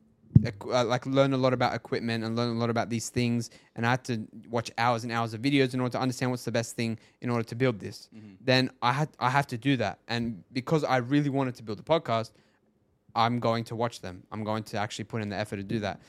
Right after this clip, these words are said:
Speaker 2: Exactly.
Speaker 1: that's the same with the degree. You know, if you actually want that degree, you wanna be a chiropractor and you want it to be a hundred percent. If you truly want something, you'll go for it. That's,
Speaker 2: Mm.
Speaker 1: that's the saying, right? And it's true. Like, if you truly want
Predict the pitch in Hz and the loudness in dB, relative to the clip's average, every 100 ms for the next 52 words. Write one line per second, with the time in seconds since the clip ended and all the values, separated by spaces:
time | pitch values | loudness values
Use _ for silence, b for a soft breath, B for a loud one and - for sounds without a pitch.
0 | - 104 127 127 127 131 127 120 110 117 | -20 -4 -4 -4 -4 -2 0 -2 -4 -4
1 | 113 117 98 - 110 110 120 - 127 123 | -2 -2 -2 -6 -4 -4 -4 -4 -2 0
2 | 113 B B _ 113 117 - 117 113 107 | -4 B B _ -4 -2 -4 -2 -2 -4
3 | - 110 117 92 113 95 107 101 117 120 | -6 -2 -2 0 -2 -2 -6 -4 -4 -2
4 | 139 139 147 131 123 - 123 113 110 113 | 0 4 4 2 0 0 0 0 0 -6
5 | 110 123 147 151 160 143 147 135 120 156 | -4 0 4 4 2 0 0 0 2 0
6 | 147 147 123 - 190 214 - 233 240 226 | -2 -4 -4 -4 -4 -4 0 0 2 4
7 | 233 - 233 214 208 208 - - 151 143 | 2 2 -2 0 -4 -4 -8 -2 2 4
8 | 135 - 95 139 160 107 95 160 147 131 | 2 2 -2 -2 -2 -4 0 0 0 -2
9 | 139 110 104 120 143 b b b 131 151 | 0 0 0 0 0 b b b 0 2
10 | - - 165 120 110 127 151 - 156 147 | 0 0 2 2 -2 -6 -8 0 2 4
11 | 135 139 131 | 4 2 0